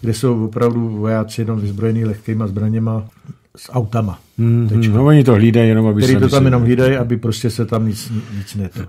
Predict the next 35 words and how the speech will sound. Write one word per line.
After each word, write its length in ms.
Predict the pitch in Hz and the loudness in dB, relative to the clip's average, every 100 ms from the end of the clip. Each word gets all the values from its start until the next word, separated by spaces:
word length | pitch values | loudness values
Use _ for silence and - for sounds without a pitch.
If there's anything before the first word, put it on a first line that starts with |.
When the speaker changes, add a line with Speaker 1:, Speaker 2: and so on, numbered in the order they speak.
| 135 | -2
Speaker 1:
<clears throat> 200 | 120 104 | -2 -2
Nicméně 540 | 147 147 160 175 175 180 | -4 0 2 4 2 0
je 160 | 127 160 | 0 0
to 180 | 160 190 | 2 -2
už 300 | 196 147 - | 0 -4 -6
v 120 | - - | -12 -6
podstatě, 460 | 127 - 165 160 | -4 -2 -2 0
můžeme 420 | 139 135 151 156 | 0 0 2 2
říct, 280 | 139 147 - _ _ - | 2 -2 -6 _ _ -4
ruské 480 | 117 123 - 151 156 | -4 -4 -4 -4 -2
území. 460 | 156 170 202 147 | 0 2 2 2
Z 80 | 101 | -2
hlediska, 600 | 117 139 156 - 135 101 - _ _ _ _ _ _ - | 0 0 -2 -4 -4 -4 -10 _ _ _ _ _ _ -12
eh, 40 | 95 87 | -8 -8
vojenské 960 | 85 117 139 143 139 - - 127 110 98 | -2 2 4 4 2 -2 0 0 2 -2
vědy 640 | 95 101 98 110 127 180 - _ | -2 -2 0 0 0 0 -4 _
je 160 | 110 123 | -4 -4
to 380 | 120 156 160 - | 0 0 0 -2
ruské 380 | 123 120 - 147 | -2 -2 -2 -2
Speaker 2:
Ruské. 120 | 143 | -2
Speaker 1:
území. 560 | 165 160 180 151 98 90 _ _ _ - | 0 0 0 0 -2 -6 _ _ _ -10
Protože 340 | 101 127 127 | -2 0 2
kde 240 | 120 185 | 4 4
stojí 400 | 208 - 151 170 | 2 2 2 4
bota 440 | 147 123 139 170 151 | 2 2 2 2 2
mého 360 | 139 135 127 | 4 4 4
vojáka, 560 | 104 113 120 123 123 131 | 2 2 4 2 2 0
to 160 | 127 113 | 0 -4
území 500 | 110 101 113 104 107 | -4 -2 0 0 2
je 80 | |
Speaker 2:
Ano, 80 | 113 127 | 2 4
Speaker 1:
moje. 260 | 156 120 | 4 2
Speaker 2:
ano, 300 | 82 90 82 73 | 0 -6 -8 -10
ano, 200 | 76 64 | -12 -12
ano. 160 | 69 | -16